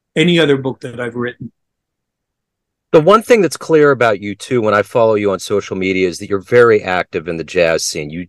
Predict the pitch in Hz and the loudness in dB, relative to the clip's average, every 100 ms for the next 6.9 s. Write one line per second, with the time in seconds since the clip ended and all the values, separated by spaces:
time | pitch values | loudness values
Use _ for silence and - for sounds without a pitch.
0 | _ - _ - 98 - 135 127 117 107 | _ -20 _ -8 -6 2 4 6 4 2
1 | - 120 101 98 92 - _ _ 104 101 | 0 2 4 4 0 -10 _ _ -6 -4
2 | 110 147 143 127 117 - - 101 92 87 | 2 4 6 4 0 -2 0 2 0 -6
3 | - 95 80 120 - 135 131 - - 131 | -4 -4 -2 -2 0 -2 -2 -8 -2 -2
4 | 113 117 98 110 113 104 98 - 113 104 | -2 -6 -8 -8 -8 -8 -12 0 0 2
5 | 98 - - _ 107 90 - 107 101 - | -2 -6 -16 _ -6 -6 -6 -4 -2 -4
6 | 82 90 101 92 87 90 - 80 | -6 0 2 2 0 -4 -6 -10